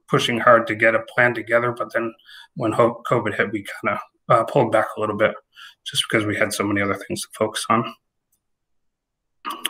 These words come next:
Um, we continue, like I said before, to develop a comprehensive instructional resource site and technology site to notify and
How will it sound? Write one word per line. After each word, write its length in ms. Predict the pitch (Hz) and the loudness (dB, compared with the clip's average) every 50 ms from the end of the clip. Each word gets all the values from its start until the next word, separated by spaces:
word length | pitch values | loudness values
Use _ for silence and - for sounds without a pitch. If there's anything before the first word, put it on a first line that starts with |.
| - - | 0 4
Um, 720 | 131 123 123 120 117 113 117 113 107 - - - - _ _ _ _ _ _ _ _ _ _ _ _ _ _ _ _ | 6 6 6 6 6 4 2 2 0 -4 -10 -18 -20 _ _ _ _ _ _ _ _ _ _ _ _ _ _ _ _
we 140 | 131 127 123 | -2 -2 2
continue, 540 | - 139 120 131 131 131 131 127 127 123 120 | 2 4 4 6 6 6 6 6 6 6 6
like 220 | 123 120 - 131 | 4 4 4 2
I 20 | |
said 180 | 117 - - 117 | -2 -2 -4 -4
before, 280 | 113 113 - 135 131 131 | -6 -4 0 2 2 2
to 120 | 131 127 | 2 0
develop 420 | 123 110 113 120 123 117 117 - - - _ - - - _ - | -2 2 4 6 6 6 4 0 -6 -18 _ -20 -20 -18 _ -12
a 60 | 120 | -2
comprehensive 760 | - - 139 123 123 - - 123 123 120 120 - 131 117 113 | 2 2 4 4 2 2 2 4 4 2 2 -2 -4 -4 -4
instructional 560 | 107 - - - 127 117 - - 123 113 107 | -6 -8 -4 -2 0 0 0 -2 -4 -4 -4
resource 420 | 113 113 - - 139 127 127 - | -4 -4 -2 0 0 0 0 0
site 300 | - 151 143 139 139 - - _ _ _ _ _ _ | 2 2 2 2 2 -2 -8 _ _ _ _ _ _
and 80 | - - | -12 -6
technology 500 | - - - - 117 113 117 117 117 113 | -6 -6 -4 0 2 2 2 2 2 -2
site 300 | - - 127 120 120 117 - - - - | -2 0 0 0 0 -2 -6 -12 -12 -8
to 180 | 120 117 117 - - - - | -8 -8 -8 -10 -14 -8 -2
notify 580 | 175 143 131 123 120 117 - - 120 117 117 | 0 2 4 4 4 2 4 4 4 4 4
and 220 | 113 113 113 113 | 2 0 -2 -4